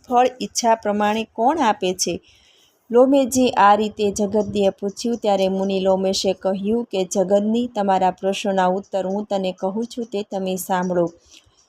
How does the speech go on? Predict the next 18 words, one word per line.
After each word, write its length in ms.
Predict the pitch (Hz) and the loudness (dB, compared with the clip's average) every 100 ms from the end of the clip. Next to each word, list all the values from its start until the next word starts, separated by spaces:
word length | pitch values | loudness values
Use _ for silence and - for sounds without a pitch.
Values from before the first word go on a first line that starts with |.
| _ _ | _ _
જે 140 | - 240 | -2 2
મનુષ્ય 520 | 262 262 262 - 247 | 2 2 0 0 -2
પોતાનું 540 | 233 214 214 202 196 | -2 -4 0 0 0
કલ્યાણ 460 | 190 190 190 202 214 | -4 -2 0 2 0
ઈચ્છે 420 | 202 202 - 196 | -2 -6 -4 -4
છે, 240 | 190 214 208 | -4 -6 -4
તેણે 300 | 190 185 185 | -2 -2 -2
મહાદેવીની 800 | 185 202 202 202 196 196 190 | -2 -2 -2 -2 -4 -2 -2
ઉપાસના 640 | 190 185 190 190 - 196 185 | -2 -2 -2 -4 -4 -4 -4
ભક્તિ 420 | 180 196 _ 190 | -4 -10 _ -8
કરવી 460 | 185 190 208 202 185 | -4 -4 -2 -2 -2
જોઈએ, 360 | 190 180 180 | -2 -2 -2
કેમ 360 | 180 196 185 196 | -4 -4 -4 -4
કે 180 | 196 180 | -6 -4
દેવીની 480 | 185 190 196 190 | -2 -2 -2 -2
ઉપાસના 580 | 185 185 190 196 - 190 | -4 -2 -2 -2 -4 -6
કરતાં 460 | 180 180 180 196 | -4 -8 -6 -4
જ 40 | 202 | -2